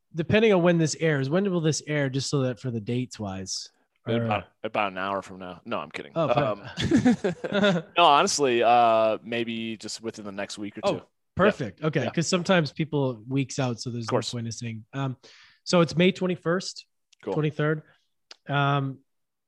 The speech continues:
Speaker 1: we have a couple really big headliner speakers. We got Dan Fleischman,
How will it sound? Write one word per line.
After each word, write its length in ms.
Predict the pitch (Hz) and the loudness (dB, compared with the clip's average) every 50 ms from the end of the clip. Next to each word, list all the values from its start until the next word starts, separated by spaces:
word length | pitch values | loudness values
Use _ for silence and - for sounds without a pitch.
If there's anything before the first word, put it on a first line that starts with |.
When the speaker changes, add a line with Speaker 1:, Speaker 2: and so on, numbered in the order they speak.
| _ _ | _ _
Speaker 1:
we 380 | - 151 156 156 151 143 147 143 - | 0 2 4 6 6 4 2 0 -4
have 300 | - - 151 151 147 143 | -4 -2 0 2 2 2
a 60 | 143 | 0
couple 500 | 135 - 151 143 - 147 139 135 131 123 123 | -2 -2 -4 -4 -2 -4 -4 -4 -4 -6 -6
really 400 | 120 120 131 139 139 139 139 131 | -6 -4 -2 0 0 2 0 0
big 480 | 120 110 135 131 131 127 123 113 107 | 0 0 0 0 0 0 -2 -6 -10
headliner 480 | 101 - 131 123 127 127 127 127 123 117 | -10 -8 -6 -6 -4 -4 -4 -4 -4 -6
speakers. 500 | 110 - - 143 135 - 143 139 135 127 | -8 -6 -6 -6 -4 -2 -2 -2 0 0
We 60 | 131 123 | 0 -2
got 180 | 120 113 107 | -2 -2 -2
Dan 260 | - 127 127 127 127 | -2 -2 0 0 -2
Fleischman, 720 | 117 - 135 127 131 131 - - - 131 131 131 127 127 | -4 -4 -2 -2 0 -2 -2 -4 -4 -2 -2 -2 -4 -8